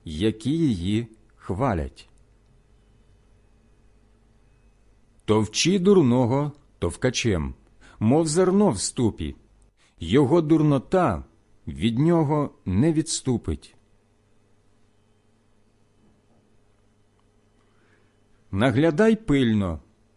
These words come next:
як то воно з отарою твоєю, і добре дбай про твої стада, багатство бо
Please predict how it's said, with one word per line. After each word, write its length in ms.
як 360
то 140
воно 520
з 200
отарою 600
твоєю, 680
і 140
добре 560
дбай 640
про 180
твої 600
стада, 680
багатство 720
бо 340